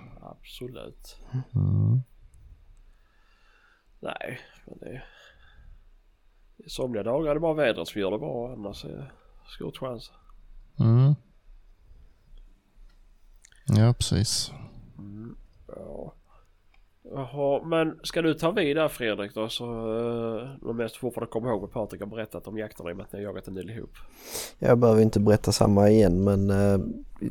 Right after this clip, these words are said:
Speaker 3: jag har lite svårt att minnas. Har jag varit med sedan det nya året har börjat? Det har jag inte, va?
Speaker 1: Du var inte med förra gången, var du inte?
Speaker 2: Nej, inte förra igen heller, för då var det bara du och jag, tror jag.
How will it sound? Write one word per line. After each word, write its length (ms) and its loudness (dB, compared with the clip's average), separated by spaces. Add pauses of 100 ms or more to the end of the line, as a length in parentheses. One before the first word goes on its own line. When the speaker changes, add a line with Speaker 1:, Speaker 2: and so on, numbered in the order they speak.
Speaker 3:
jag 200 8
har 80 8
lite 180 0
svårt 260 4
att 60 6
minnas. 460 0
Har 240 2
jag 80 8
varit 240 0
med 280 6
sedan 220 4
det 80 4
nya 380 6
året 220 0
har 80 2
börjat? 680 2
Det 80 -6
har 120 0
jag 100 4
inte, 140 -6
va? 140 0 (840)
Speaker 1:
Du 380 -8
var 100 -4
inte 140 -8
med 140 -4
förra 340 -6
gången, 300 -8
var 140 -8
du 80 -10
inte? 300 -14 (1700)
Speaker 2:
Nej, 200 6
inte 140 2
förra 320 4
igen 200 6
heller, 300 6
för 160 0
då 80 6
var 140 4
det 60 2
bara 240 4
du 180 6 (120)
och 80 4
jag, 100 -2
tror 180 -4
jag. 140 -2